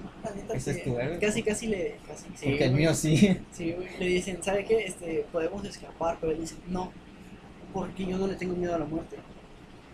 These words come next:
Speaker 1: El tenerle miedo a la muerte es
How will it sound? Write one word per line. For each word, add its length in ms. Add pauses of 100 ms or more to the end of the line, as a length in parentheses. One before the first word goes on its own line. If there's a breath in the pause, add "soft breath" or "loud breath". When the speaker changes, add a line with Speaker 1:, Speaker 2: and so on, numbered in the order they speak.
(960)
Speaker 1:
El 140
tenerle 380
miedo 200
a 20
la 100
muerte 520
es 240